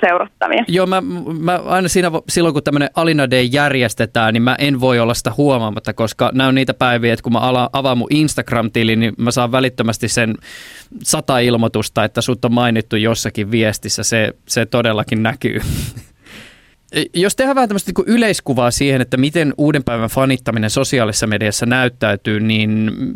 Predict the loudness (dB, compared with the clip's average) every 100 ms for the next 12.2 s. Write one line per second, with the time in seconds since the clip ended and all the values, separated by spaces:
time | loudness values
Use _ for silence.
0 | -8 -4 -2 -2 0 -2 0 0 0 -2
1 | -8 -10 -10 -12 -16 -20 -20 -20 -20 _
2 | _ _ _ _ _ _ _ -10 -6 -4
3 | -2 -2 -2 -2 2 2 0 -4 -4 -2
4 | 0 0 0 -2 0 0 2 0 0 0
5 | 0 0 2 2 2 -2 -4 -4 -2 0
6 | 0 2 0 0 -2 -4 -2 0 2 0
7 | -2 -4 -2 -4 -2 -4 -2 -2 0 0
8 | -4 0 0 2 0 0 0 0 0 -4
9 | -2 0 2 2 0 0 0 0 0 -6
10 | -6 -2 -2 0 2 4 4 2 0 0
11 | 2 0 0 -4 -2 2 2 0 -4 -6
12 | -4 -4